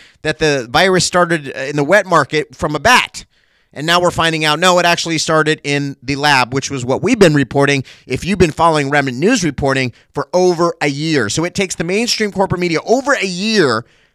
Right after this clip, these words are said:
to admit the truth. And that's why I'm saying hold on and hold the line, because we're also reporting, and we're true reporters. We're actual, real Christian reporters with a conscience that have to answer to God and a higher,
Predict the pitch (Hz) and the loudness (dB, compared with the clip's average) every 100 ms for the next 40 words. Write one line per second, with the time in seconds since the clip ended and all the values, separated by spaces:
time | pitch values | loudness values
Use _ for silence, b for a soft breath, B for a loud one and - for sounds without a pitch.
0 | _ 185 185 170 180 175 131 - 202 131 | _ 0 2 2 0 0 -2 2 4 4
1 | 139 175 214 185 180 160 147 - 156 143 | 2 0 0 0 0 0 -2 -2 -2 -4
2 | - 196 208 208 - 196 202 143 147 - | 0 6 6 6 0 0 2 2 0 -4
3 | 143 185 190 165 180 214 170 156 B B | -6 -2 -2 -2 2 4 4 0 B B
4 | - 151 180 160 190 208 262 - 185 165 | -10 -4 0 0 2 4 4 4 2 0
5 | 165 170 175 190 185 170 220 - 226 254 | -2 0 2 2 0 0 0 -2 0 0
6 | 240 202 220 262 156 139 165 - - _ | 0 0 4 6 6 2 0 -6 -12 _
7 | _ _ _ _ _ _ 156 190 202 247 | _ _ _ _ _ _ -8 0 2 2
8 | - 233 214 160 220 240 233 - 220 247 | 4 6 6 4 6 8 6 2 -2 0
9 | 240 226 214 b b b 151 170 - 247 | 0 -2 -4 b b b -8 0 6 6
10 | 214 175 165 165 - 214 247 - 190 - | 6 2 0 -2 -4 0 0 2 -2 -2
11 | 175 180 - 180 156 b b - 226 - | 0 0 0 -2 -2 b b -4 -2 0
12 | 214 - 190 135 196 233 196 170 151 180 | -2 -2 -6 0 4 6 4 2 -2 0
13 | 226 | 2